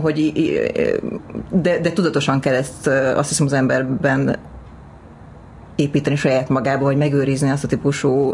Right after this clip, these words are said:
egyenességet, meg korrektséget, amire azért van itt lehetőség, és dobálja a helyzet mindig az, hogy hogyan lehetne az ember inkorrekt,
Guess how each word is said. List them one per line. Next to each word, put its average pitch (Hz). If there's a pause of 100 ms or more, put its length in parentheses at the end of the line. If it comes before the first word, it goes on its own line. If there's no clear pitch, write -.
egyenességet, 143
meg 139
korrektséget, 139
amire 147
azért 151
van 165
itt 131
lehetőség, 135
és 139
dobálja 127
a 131
helyzet 135
mindig 131
az, 139
hogy 139
hogyan 131
lehetne 131
az 135
ember 131
inkorrekt, 147